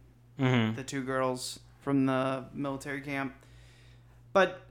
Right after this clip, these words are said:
Speaker 2: I mean, they end up running her, Andy,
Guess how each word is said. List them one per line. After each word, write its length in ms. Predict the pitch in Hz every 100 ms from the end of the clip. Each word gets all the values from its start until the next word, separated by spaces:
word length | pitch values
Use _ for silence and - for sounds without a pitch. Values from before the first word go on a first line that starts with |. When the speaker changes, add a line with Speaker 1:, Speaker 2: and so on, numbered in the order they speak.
| - - -
Speaker 2:
I 100 | 165
mean, 200 | 175 175
they 160 | 170 165
end 220 | 165 185
up 140 | 175 135
running 360 | 151 165 156
her, 680 | 139 170 175 180 180 180 175 - - -
Andy, 720 | 131 147 156 151 143 139 135